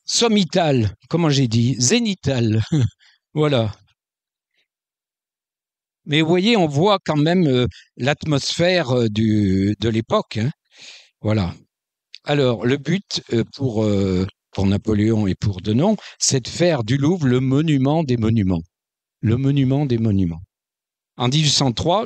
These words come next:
le Muséum central des arts prend le nom de Musée Napoléon. Denon va poursuivre le but de rassembler dans un même lieu la quintessence des arts. Il cherche à présenter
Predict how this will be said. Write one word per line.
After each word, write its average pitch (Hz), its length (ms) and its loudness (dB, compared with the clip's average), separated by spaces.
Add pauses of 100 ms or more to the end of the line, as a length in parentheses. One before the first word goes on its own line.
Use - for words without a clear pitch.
le 131 180 0
Muséum 127 600 0
central 120 540 -2
des 107 240 0
arts 190 180 0 (240)
prend 165 160 0
le 151 80 0
nom 180 240 2
de 190 80 0
Musée 151 300 0
Napoléon. 170 500 -2 (960)
Denon 175 460 2
va 147 160 0
poursuivre 151 480 -4
le 143 160 2
but 175 180 -2
de 139 120 -4
rassembler 160 520 0
dans 135 280 0
un 139 80 2
même 160 240 2
lieu 196 260 2 (240)
la 113 160 -2 (160)
quintessence 170 800 -2
des 110 240 0
arts. 104 340 -4 (1000)
Il 147 140 0
cherche - 380 2
à 170 60 2
présenter 175 560 0